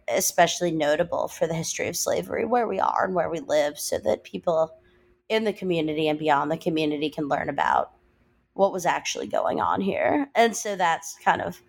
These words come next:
maybe superseded Melville in terms of what I'm interested in in this moment.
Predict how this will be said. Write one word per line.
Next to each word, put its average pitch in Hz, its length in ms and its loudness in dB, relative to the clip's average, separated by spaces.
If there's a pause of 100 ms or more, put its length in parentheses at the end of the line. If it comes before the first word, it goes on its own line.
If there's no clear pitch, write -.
(800)
maybe 170 260 2
superseded 175 800 0
Melville 165 420 2
in 202 140 -2
terms 170 280 0
of 160 140 -2
what 156 200 2
I'm 147 120 0
interested 165 560 0
in 151 160 2
in 147 140 0
this 151 200 -2
moment. 147 440 2